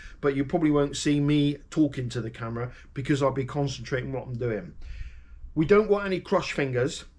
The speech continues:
We don't wanna damage the frame. We wanna try and do this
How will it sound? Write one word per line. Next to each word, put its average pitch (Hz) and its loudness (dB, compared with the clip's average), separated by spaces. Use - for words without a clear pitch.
We 135 -4
don't 180 4
wanna 180 2
damage 160 2
the 147 -2
frame. 123 -2
We 123 -6
wanna 156 0
try 160 2
and 143 2
do 147 8
this 139 2